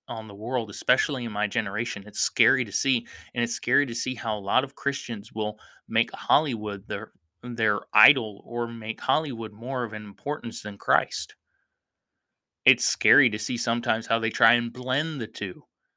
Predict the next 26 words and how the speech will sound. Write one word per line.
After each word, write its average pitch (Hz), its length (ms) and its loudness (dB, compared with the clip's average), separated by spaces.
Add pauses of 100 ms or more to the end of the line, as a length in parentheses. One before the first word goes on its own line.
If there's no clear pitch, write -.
make 120 240 -2
movies 123 440 -4
about 110 280 4
Christ 110 460 2
and 104 180 -6
do 117 140 0
all 113 180 0
this 107 200 -8
about 104 180 -4
Christ. 120 340 4
I'm 117 100 2
not, 117 200 0 (280)
I'm 120 200 2
not 117 200 2 (540)
bashing 120 640 6
that, 107 260 -4
but 113 120 -4
I'm 107 160 -2
saying, 135 400 -6
hey, 135 200 -2
you 117 220 -4
can't 139 260 0
have 120 260 -4
one, 127 300 -6 (380)
you 120 120 -6
can't 156 340 -2